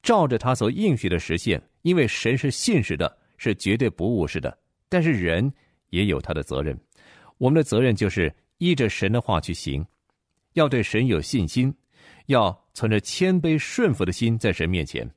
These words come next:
人生总会有很多的波折，侍奉神的路也会是困难重重的，但是不要怕，神与我们同在，神的应许永远是那样的真实宝贵，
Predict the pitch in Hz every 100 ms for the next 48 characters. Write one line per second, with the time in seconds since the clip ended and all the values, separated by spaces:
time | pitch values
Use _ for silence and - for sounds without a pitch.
0 | _ _ _ _ _ _ _ - - -
1 | 139 190 214 214 160 120 117 165 110 131
2 | - 90 90 110 - - 156 - 67 -
3 | _ _ _ _ _ _ - - 254 165
4 | 160 131 123 156 160 78 - _ - 98
5 | 90 120 107 90 - 131 80 85 - 90
6 | 76 78 78 _ _ _ _ - 117 107
7 | 80 - _ _ - 104 80 - 67 -
8 | _ _ _ _ _ - - - 101 104
9 | 127 147 - 104 117 78 76 - 73 82
10 | 67 - _ _ _ - _ - - 151
11 | 196 202 135 101 76 - _ _ _ 113
12 | 151 170 98 104 117 160 101 82 123 113
13 | - 90 65 65 85